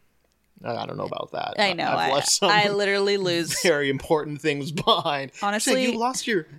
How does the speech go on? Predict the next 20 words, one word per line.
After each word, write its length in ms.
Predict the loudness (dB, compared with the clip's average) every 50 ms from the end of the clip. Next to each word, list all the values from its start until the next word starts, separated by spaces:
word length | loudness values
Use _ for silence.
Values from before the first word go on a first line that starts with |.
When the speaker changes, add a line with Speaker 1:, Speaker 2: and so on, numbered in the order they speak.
| -10
Speaker 1:
health 280 | -2 0 0 0 0 -2
insurance 460 | -4 -6 -4 -2 -2 -2 -2 -2 -4
card 360 | -4 -4 -2 0 0 0 -2 -4 -10 -20 -20 -20 -8 -2
and 240 | 0 2 2 2 0 -2
your 100 | -2 0
social 360 | 2 2 2 0 0 -2 -2
security 520 | -2 -2 -4 -4 -2 -2 0 0 -2 -4
card 340 | -4 -2 -2 -2 -2 -2 -6 -10 _ _ _ -4
the 80 | -2
same 320 | -2 0 2 2 2 2 2
night 260 | 2 2 2 2 0 0
in 100 | 0 0
the 80 | 0
same 400 | 0 0 0 0 0 0 -2 -6 -8 _ _ _ _ _ _ _ _ _ _ _ _ _ _ _ _ _ _ _ _
restaurant. 560 | -2 0 0 0 0 -2 -2 -2 -2 -4 -6 -8 _ _ _ _
Speaker 2:
Those 320 | -4 -4 -4 -4 -6 -8 -10 _ _ _ -8 -4
aren't 340 | -2 0 0 0 -2 -4 -8
really 380 | -6 -4 -2 -2 0 -2 -2 -2
that. 400 | -2 -2 -2 -4 -4 -6 -8 -14 -20 _ _ -20 -20 -20 -20 -20 -6 _
I, 140 | 0 0 0